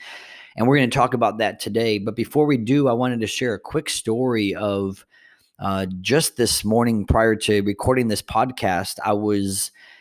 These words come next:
going to get my iPad, which I had plugged in the night before, and I was fully expecting that's gonna be a hundred percent,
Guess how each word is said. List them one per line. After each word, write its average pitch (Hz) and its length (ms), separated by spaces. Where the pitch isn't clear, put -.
going 135 280
to 120 100
get 123 160
my 104 140
iPad, 113 520
which 113 220
I 110 100
had 104 280
plugged 123 600
in 127 300
the 104 100
night 107 380
before, 123 760
and 104 380
I 110 100
was 117 300
fully 143 400
expecting 120 560
that's 113 200
gonna 123 200
be 113 140
a 104 80
hundred 120 440
percent, 147 680